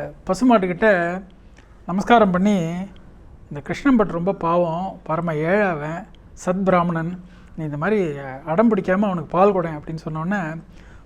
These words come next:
போய் இந்த அம்மா போய், கீதா பாய் போய் அந்த பால் காம்புக்கிட்ட பாத்திரத்தை காமிக்கிறா.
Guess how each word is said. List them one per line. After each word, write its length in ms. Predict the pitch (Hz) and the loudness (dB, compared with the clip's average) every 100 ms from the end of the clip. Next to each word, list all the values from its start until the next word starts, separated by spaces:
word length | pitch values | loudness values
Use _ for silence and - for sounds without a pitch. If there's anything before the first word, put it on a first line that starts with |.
| - | -4
போய் 200 | 220 214 | 2 2
இந்த 120 | 185 | 2
அம்மா 200 | 165 190 220 | 0 2 2
போய், 240 | 190 196 185 | 2 2 2
கீதா 280 | 170 185 196 | 2 2 2
பாய் 200 | 165 156 | 2 -2
போய் 300 | 185 190 190 151 156 - - - - | 0 2 2 0 -4 -10 -20 -20 -18
அந்த 220 | 170 139 143 - | -12 -6 -6 -4
பால் 260 | 156 190 - | -2 -2 -2
காம்புக்கிட்ட 400 | 165 170 156 180 | -4 -6 -6 -6
பாத்திரத்தை 440 | 160 160 180 165 | -6 -4 -4 -6
காமிக்கிறா. 380 | 147 147 160 175 | -10 -8 -6 -4